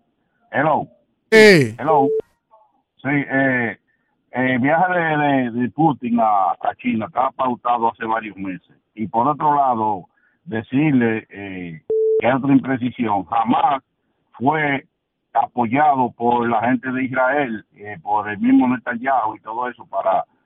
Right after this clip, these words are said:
Speaker 1: enfrentar a la O L P, eh, y a Yasser Arafat. Y por último, decirle que las medidas que se tomaron en la frontera con Israel han sido tan efectivas que por primera vez se unió al pueblo haitiano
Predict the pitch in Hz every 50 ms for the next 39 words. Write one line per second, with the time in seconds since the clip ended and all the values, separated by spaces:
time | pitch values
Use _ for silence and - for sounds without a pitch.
0 | _ _ - - 110 - 104 110 107 156 - 117 127 160 165 - - 120 - 117
1 | 117 117 117 - - - 117 127 131 131 131 127 120 113 - - 123 123 113 95
2 | - _ _ _ _ _ _ _ _ _ - 95 104 104 107 104 90 95 110 110
3 | 110 110 95 110 98 - - 120 123 127 123 - - 123 117 110 110 110 - -
4 | 123 123 113 110 - 135 135 117 - 135 135 143 170 170 151 127 - 131 123 123
5 | 120 123 117 - - 135 127 113 101 95 90 82 _ _ _ _ _ _ _ _
6 | _ - 113 120 123 127 131 131 123 131 160 185 208 170 165 151 135 123 143 110
7 | 131 127 110 123 120 127 139 151 151 147 143 139 139 123 120 123 117 98 - 127
8 | 131 127 120 110 - - - 98 107 110 120 123 127 127 113 113 113 113 - -
9 | 143 - 139 156 151 135 - 147 139 117 123 123 117 - 123 117 113 101 98 90
10 | _ - 120 95 147 147 139 139 160 160 185 196 220 226 226 175 175 180 180 156
11 | - - - _ _ _ _ _ _ _ - 156 160 160 160 156 170 190 196 185
12 | 170 123 117 160 185 180 175 170 160 143 - 147 156 165 170 160 151 143 135 127
13 | - -